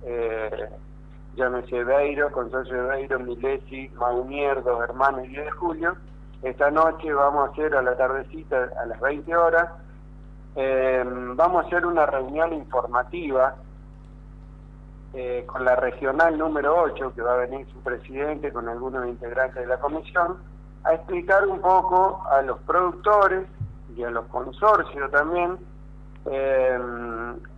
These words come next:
el panorama que se nos está presentando, eh, hoy, que tenemos hoy, y que se nos viene a futuro. Entonces, la preocupación nuestra, que, a ver, nosotros estamos en la comisión, pero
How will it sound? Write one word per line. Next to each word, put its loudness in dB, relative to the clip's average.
el -8
panorama 6
que -10
se -8
nos -4
está 2
presentando, 2
eh, -2
hoy, 6
que -6
tenemos 2
hoy, 0
y -12
que -6
se -6
nos -2
viene 0
a 4
futuro. -4
Entonces, 0
la 4
preocupación 0
nuestra, 2
que, -8
a -6
ver, -2
nosotros -2
estamos 4
en -2
la 4
comisión, -2
pero -2